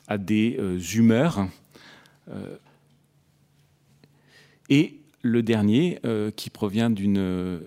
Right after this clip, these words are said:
qui est vraiment une recette impériale, qui provient des ordonnances du, euh, médecin personnel de la dernière impératrice, euh, qui est une poudre pour parfumer les cheveux.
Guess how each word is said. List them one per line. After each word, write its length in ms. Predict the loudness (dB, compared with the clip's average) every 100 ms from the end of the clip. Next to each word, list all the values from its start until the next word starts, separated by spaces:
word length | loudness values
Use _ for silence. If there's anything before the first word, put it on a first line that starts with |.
| -18 -14
qui 160 | -4 -4
est 40 |
vraiment 260 | 0 2 4
une 120 | 2
recette 420 | 0 -4 -6 -6 -6
impériale, 540 | -4 -4 -2 -2 -2
qui 120 | -6
provient 300 | -8 -4 -2
des 180 | -2 -2
ordonnances 560 | -4 -2 0 0 -2 -4
du, 300 | -6 -6 -6
euh, 100 | -6
médecin 360 | -6 -8 -8 -8
personnel 480 | -8 -8 -4 -2
de 80 | -2
la 180 | -2 -4
dernière 320 | -4 -2 0
impératrice, 720 | -2 -4 -8 -8 -10 -10 -12 _ -20 -20 -18 -10
euh, 120 | -8
qui 200 | -8 -8
est 100 | -2
une 140 | 0 2
poudre 340 | 2 2 0
pour 220 | -4 8
parfumer 360 | 8 8 0 0
les 120 | -2
cheveux. 340 | -4 -8 -10